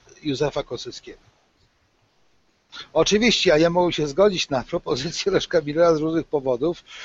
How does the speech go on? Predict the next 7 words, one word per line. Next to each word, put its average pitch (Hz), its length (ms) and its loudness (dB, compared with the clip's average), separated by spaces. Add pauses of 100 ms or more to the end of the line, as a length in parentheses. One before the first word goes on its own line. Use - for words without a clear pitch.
(420)
ale 160 300 6
zaimponowało 180 800 4
mnie 147 160 -2
to, 143 420 2 (380)
że 147 180 0
mój 170 200 -4
przyjaciel, 151 640 -4